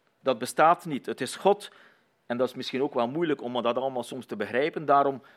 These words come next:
mogen wij ook onze twijfels bij God brengen van hoe zit dat allemaal. Er zijn ook dingen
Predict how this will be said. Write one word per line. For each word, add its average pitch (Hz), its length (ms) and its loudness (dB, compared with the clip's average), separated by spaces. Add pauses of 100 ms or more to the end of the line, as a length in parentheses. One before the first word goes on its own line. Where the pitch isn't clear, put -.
(120)
mogen 139 240 -2
wij 127 140 4
ook 135 120 2
onze 117 260 -10
twijfels 151 720 -2 (260)
bij 123 180 2
God 151 240 2
brengen 117 340 2
van 113 220 -4
hoe 135 100 -8
zit 156 200 -4
dat 170 140 -4
allemaal. 165 420 -2
Er 139 60 0
zijn 139 160 -4
ook 127 200 -6
dingen 156 340 -2